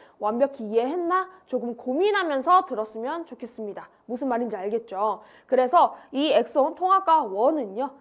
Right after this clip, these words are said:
십이월에 개강을 해서 이월 정도까지 진행이 되고요. 엑손 투는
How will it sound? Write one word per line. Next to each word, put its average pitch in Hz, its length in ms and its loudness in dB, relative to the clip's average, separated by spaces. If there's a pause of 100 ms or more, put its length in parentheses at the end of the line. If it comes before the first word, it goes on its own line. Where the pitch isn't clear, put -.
(120)
십이월에 302 880 2
개강을 240 460 -2
해서 320 360 -2
이월 339 380 4
정도까지 233 800 -6
진행이 214 460 -6
되고요. 226 540 0 (300)
엑손 277 400 -2
투는 359 380 -2